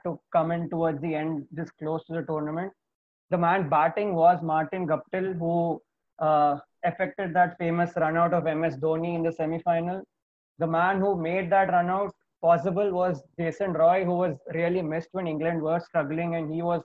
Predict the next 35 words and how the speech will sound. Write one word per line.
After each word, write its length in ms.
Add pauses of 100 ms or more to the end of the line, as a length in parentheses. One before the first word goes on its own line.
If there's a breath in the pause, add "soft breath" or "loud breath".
(100)
one 160
of 120
the, 340 (500)
uh, 220 (120)
vital 440
cogs 340
when 120
he 100
got 300
back 240
from 140
his 140
injury. 440 (400)
And 280
of 180
course, 300
the 60
man 240
who 260
effected 440
the 100
run 120
out 160
in 100
the 160
end 220
was, 480 (120)
uh, 400 (200)
Josh 300
Buttler, 380
who 140
got 280
Steve 400
Smith 240
out. 300